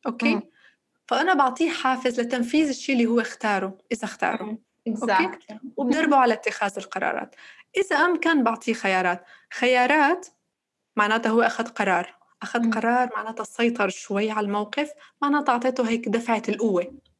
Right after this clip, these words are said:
Speaker 2: مم.
Speaker 1: أوكي؟ أنا بسميها جرعة قوة إيجابية.
Speaker 2: مم.
Speaker 1: كل ما حس الطفل بقوة إيجابية خلال النهار، كل ما خف حاجته للصراع معك للحصول عليه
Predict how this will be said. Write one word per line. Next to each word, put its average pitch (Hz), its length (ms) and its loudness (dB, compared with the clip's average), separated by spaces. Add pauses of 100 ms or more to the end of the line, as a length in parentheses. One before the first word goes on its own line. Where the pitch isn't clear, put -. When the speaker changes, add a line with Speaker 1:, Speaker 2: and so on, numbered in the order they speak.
(200)
Speaker 2:
مم. 254 120 2
Speaker 1:
أوكي؟ 240 220 2
أنا 220 120 -2
بسميها 220 380 -2
جرعة 214 380 0
قوة 214 180 0
إيجابية. 185 680 -4 (320)
Speaker 2:
مم. 233 380 -6
Speaker 1:
كل 381 160 2
ما 311 100 8
حس 294 280 -4
الطفل 247 360 -2
بقوة 214 280 4
إيجابية 220 420 2
خلال 220 360 -2
النهار، 214 540 0 (360)
كل 311 140 4
ما 277 160 4
خف 311 400 -2
حاجته 277 600 2
للصراع 254 600 4
معك 285 400 4
للحصول 233 440 0
عليه 233 380 4